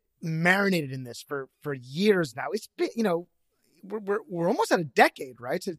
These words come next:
you know, s-, two thousand nineteen, two thousand eleven is widely considered when this all, you know, broke out. Um,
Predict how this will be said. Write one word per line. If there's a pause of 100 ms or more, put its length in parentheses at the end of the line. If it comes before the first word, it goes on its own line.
(100)
you
know,
s-, (380)
two
thousand
nineteen, (240)
two
thousand
eleven
is
widely
considered
when
this
all, (160)
you
know,
broke
out. (500)
Um,